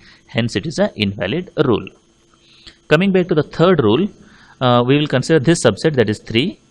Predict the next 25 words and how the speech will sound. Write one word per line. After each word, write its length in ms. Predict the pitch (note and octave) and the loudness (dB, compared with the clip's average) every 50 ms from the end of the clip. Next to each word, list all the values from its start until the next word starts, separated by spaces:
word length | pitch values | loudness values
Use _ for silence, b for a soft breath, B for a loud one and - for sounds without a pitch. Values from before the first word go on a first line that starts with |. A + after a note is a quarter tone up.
| _ _ _ _ _ | _ _ _ _ _
If 120 | - C3 - | -6 -4 -4
you 80 | C#3+ | -4
consider 400 | - - C3+ C3 - F3+ F3+ F3+ | -4 -4 -4 -4 -4 -2 -2 -2
three, 380 | F3 F3 - C3 C#3+ C3+ A3+ - - - | -2 0 0 0 0 0 -2 -6 -8 -4
uh, 360 | B2 A#2+ A#2+ A#2+ A#2+ A#2+ B2+ - | -2 0 2 2 0 0 0 -2
it 160 | B2 B2+ D3 | -2 0 0
is, 200 | F3+ F#3+ F3 - | 0 -2 -2 -2
uh, 200 | C#3+ C3 B2 A#2+ | 0 2 2 0
one, 400 | A#2+ B2 A2+ A2 A#2 C3 D3+ D#3 | 0 -2 -4 -4 -2 -2 -2 -2
comma 280 | - B2+ A2+ G#2+ G2 G2+ | -2 -2 -2 -2 -2 -4
two. 160 | - G2 F#2+ - G#2+ | -6 -8 -8 -8 -8
It 100 | G#2+ G2+ | -6 -6
is 260 | A2 A2 - - - - | -6 -6 -8 -10 -12 -10
a 100 | - A2 | -10 -10
slight 400 | - - - G2+ G2+ G#2 - - | -10 -6 -2 -2 -2 -2 -2 -4
mistake 360 | G2+ G2 - - - G2+ G2 | -6 -8 -6 -6 -6 -8 -6
here. 240 | - A2 C#3+ E3+ E3+ - _ B B B B B B B B B - | -4 -2 -2 -2 -4 -8 _ B B B B B B B B B -2
Uh, 140 | - A#2+ A#2 - | -2 -2 0 0
it 160 | C3 C#3 C3+ | 0 2 2
is 200 | E3 D#3+ D3+ C3 | 2 0 -2 -4
actually 380 | A2 G#2+ G#2+ - - C3 F3+ A3+ | -4 -4 -4 -4 -4 -4 -4 -4
one, 300 | - A2+ A2 A2 A2+ A#2 | -2 -2 0 0 0 0
comma 500 | - A2+ A2 G#2+ G#2+ G#2 G#2 G2+ - - - _ _ - | 0 0 2 2 2 0 0 -2 -6 -14 -20 _ _ 2
two 120 | E3 E3 | 2 4
here. 280 | C#3+ A2+ G2+ A#2 F3 | 4 4 2 2 2